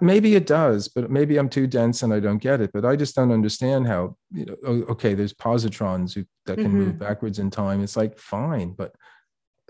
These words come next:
Speaker 1: d-, do I, do I have 'em? You know, it's like, what, I mean, it's like,
Speaker 2: <laughs>
Speaker 1: I, I, I, I, I don't know how that helps me. Whereas for me, it's an
Speaker 2: Right.
Speaker 1: e-, it's, it's this existential sort of moment where it's sort of like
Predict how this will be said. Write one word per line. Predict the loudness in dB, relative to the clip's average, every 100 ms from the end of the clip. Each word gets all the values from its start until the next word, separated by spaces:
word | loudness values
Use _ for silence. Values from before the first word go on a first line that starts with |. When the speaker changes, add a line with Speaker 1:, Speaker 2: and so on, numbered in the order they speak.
| -16
Speaker 1:
d-, | -16 -10
do | -2 2
I, | 2
do | 2 2
I | 4
have | 4 4
'em? | 4 2 0
You | 0
know, | 2
it's | 2 4
like, | 6
what, | 8 8 8 6 6
I | 8
mean, | 8
it's | 8 6
like, | 6 4
Speaker 2:
<laughs> | 2
Speaker 1:
I, | 2 4 4 6
I, |
I, | 2 4 4
I, | 6 6
I |
don't | 8
know | 8 8
how | 8 8
that | 8
helps | 8 4 2 0
me. | 0 0 -4 0
Whereas | 2 2 2
for | 2
me, | 6
it's | 8 6
an | 4
Speaker 2:
Right. | 4 2
Speaker 1:
e-, | 0
it's, | 0
it's | 0 0
this | -4 0
existential | 0 0 -2 0 0 0
sort | -2 0
of | 2
moment | 0 0 0
where | 0
it's | -2
sort | -4 -4
of | -2
like | -2